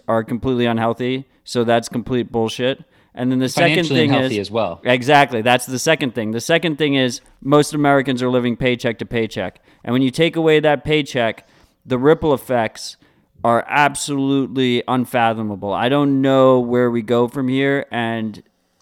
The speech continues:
Speaker 1: you know, it, it keep, it keeps me up at night. We, we shall see
Speaker 2: Well
Speaker 1: what happens, but I'll tell you one thing. The only thing that, that gives me hope and gives me certainty is my Bitcoin. So to, to me,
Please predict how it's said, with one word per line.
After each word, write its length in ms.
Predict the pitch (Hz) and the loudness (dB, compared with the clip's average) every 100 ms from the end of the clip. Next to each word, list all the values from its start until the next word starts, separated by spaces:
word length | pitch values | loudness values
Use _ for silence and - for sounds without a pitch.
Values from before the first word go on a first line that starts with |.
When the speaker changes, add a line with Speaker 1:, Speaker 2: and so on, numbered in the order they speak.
| _ _ _ _ | _ _ _ _
Speaker 1:
you 180 | 123 117 | -4 -2
know, 240 | 104 104 - _ _ _ _ | -4 -6 -12 _ _ _ _
it, 160 | 127 123 | -4 -2
it 220 | - 127 | -2 -4
keep, 240 | 151 147 127 | -2 -2 -2
it 120 | 131 | -4
keeps 280 | 143 127 127 | -2 -4 -2
me 100 | 123 | 0
up 160 | 113 | 0
at 80 | 107 | -2
night. 220 | 101 95 | -6 -6
We, 160 | 120 123 | -2 -2
we 180 | 127 127 | 0 0
shall 200 | 139 127 | 2 0
see 220 | - 147 | 0 0
Speaker 2:
Well 120 | 143 | 2
Speaker 1:
what 160 | 135 127 | 4 4
happens, 420 | 131 139 165 147 | 4 2 0 -2
but 140 | 131 | 2
I'll 100 | 123 | 2
tell 140 | 127 160 | 2 2
you 140 | 156 | 0
one 240 | 135 139 143 | 2 0 0
thing. 320 | 180 180 175 _ _ _ _ - _ - | -2 -4 -8 _ _ _ _ -20 _ -2
The 120 | 135 | 0
only 840 | 156 160 175 185 180 175 165 - _ | 4 6 4 2 2 4 2 -4 _
thing 300 | 170 160 160 | -2 0 2
that, 280 | 151 131 - - | 2 0 -2 -8
that 300 | 127 127 117 | -2 -2 -2
gives 320 | 143 147 147 | 0 0 0
me 160 | 147 143 | -2 0
hope 320 | 139 143 147 | 2 2 0
and 180 | 131 123 | -4 0
gives 200 | 139 135 | 0 0
me 160 | 135 131 | 0 -2
certainty 640 | - 135 143 139 165 151 | 0 -2 -2 -4 -4 -4
is 160 | 127 120 | -4 -2
my 160 | 123 | -2
Bitcoin. 540 | 113 120 - 110 104 87 | 0 -2 -4 -8 -10 -12
So 300 | - 127 117 | -8 -4 -4
to, 340 | - - 127 | -6 -8 -8
to 160 | 117 139 | -6 -6
me, 500 | 143 180 175 147 139 | -4 -2 -2 -2 -6